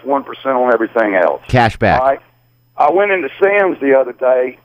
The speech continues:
Speaker 1: They hand me stuff all the time. The only reason I read it is I was stuck in line. If you get a credit card that day, they gave you forty dollars off a hundred dollar purchase.
Speaker 2: Okay.
Speaker 1: I read, I get offers like that all the time. I, they'll give me two hundred dollars for getting a
Speaker 2: So are you,
Speaker 1: credit card.
Speaker 2: are you using cash back cards? Is that where you're getting the money?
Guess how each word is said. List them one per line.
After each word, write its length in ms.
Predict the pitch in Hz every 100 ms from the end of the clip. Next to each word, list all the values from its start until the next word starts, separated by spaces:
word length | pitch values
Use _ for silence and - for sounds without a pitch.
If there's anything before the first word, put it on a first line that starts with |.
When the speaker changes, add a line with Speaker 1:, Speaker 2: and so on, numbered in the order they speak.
| -
Speaker 1:
They 140 | 160
hand 200 | 156 147
me 100 | 135 -
stuff 240 | 139 131
all 200 | 127 120
the 40 |
time. 300 | 113 143 139
The 60 | 135
only 140 | 151
reason 260 | 143 143 127
I 140 | 123
read 360 | 123 131 143 143
it 160 | 120 -
is 40 |
I 100 | 113
was 100 | 107 -
stuck 240 | 143 -
in 80 | 117
line. 400 | 120 127 110 104 - _ -
If 100 | 113 -
you 120 | 120 156
get 140 | 180
a 40 |
credit 380 | 165 175 170 151
card 300 | - 131 120 -
that 280 | 151 165
day, 320 | 151 135 117 113 _ _ _ _
they 100 | 143
gave 220 | 143 143
you 100 | 120 -
forty 280 | 151 156 147
dollars 340 | 139 131 123
off 220 | 131 123
a 40 | -
hundred 240 | 131 123
dollar 260 | 120 117 113
purchase. 440 | - 107 - - - _
Speaker 2:
Okay. 260 | - 92 69
Speaker 1:
I 80 |
read, 220 | 131 160 165 -
I 100 | -
get 160 | 170 185
offers 300 | 151 143 131
like 220 | 139 131
that 160 | 143 139
all 160 | 113 107
the 120 | 156
time. 160 | 135
I, 120 | 147 147
they'll 160 | 175
give 160 | 175 156
me 80 | 147
two 180 | 151
hundred 200 | 131 120
dollars 280 | 113 117 104
for 120 | - 98
getting 160 | -
a 60 | -
Speaker 2:
So 120 | 151
are 100 | 147
you, 100 | 147
Speaker 1:
credit 80 | 151
card. 80 | 127
Speaker 2:
are 40 |
you 80 | 143
using 220 | 170 135
cash 340 | - 147 147 -
back 240 | 147 160
cards? 360 | - 165 185 135
Is 80 | 107
that 160 | 123
where 100 | 127
you're 120 | 131
getting 180 | 131 101
the 60 | 127
money? 320 | 135 160 165